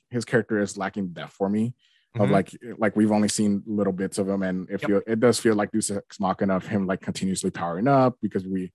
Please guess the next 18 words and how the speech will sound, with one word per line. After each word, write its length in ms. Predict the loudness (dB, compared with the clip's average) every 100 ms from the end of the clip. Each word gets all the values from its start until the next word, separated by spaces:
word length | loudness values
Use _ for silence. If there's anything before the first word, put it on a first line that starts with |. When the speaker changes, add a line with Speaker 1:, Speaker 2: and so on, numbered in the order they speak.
| _
Speaker 2:
Mm-hmm. 480 | -10 -10 -14 _ 0
Speaker 1:
um, 180 | 2 2
so 220 | 2 2
it's 140 | 4 2
like, 240 | 0 -2 -14 _ _ _ _ _ _ _ _
there's 180 | 4 4
not 180 | 2 0
much 200 | 0 2
of 80 | 0
a 40 |
challenge 320 | 2 2 2
for, 240 | -2 -6 -6 -4
with 140 | -2
the 80 | 2
character 340 | 2 2 0
still. 480 | 0 2 2 0 -2
Um, 480 | -2 -2 -2 -4 -6 0
but 300 | 0 0